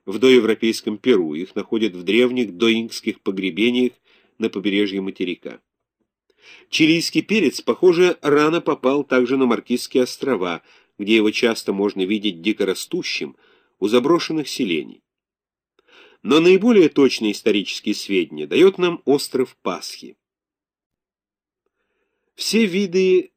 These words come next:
капсикум американского происхождения,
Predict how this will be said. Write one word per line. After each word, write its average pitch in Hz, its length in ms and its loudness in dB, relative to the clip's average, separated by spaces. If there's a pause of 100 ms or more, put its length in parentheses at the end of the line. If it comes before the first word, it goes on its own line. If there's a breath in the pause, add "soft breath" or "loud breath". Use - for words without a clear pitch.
капсикум 117 800 -4
американского 104 720 -4
происхождения, 160 960 -2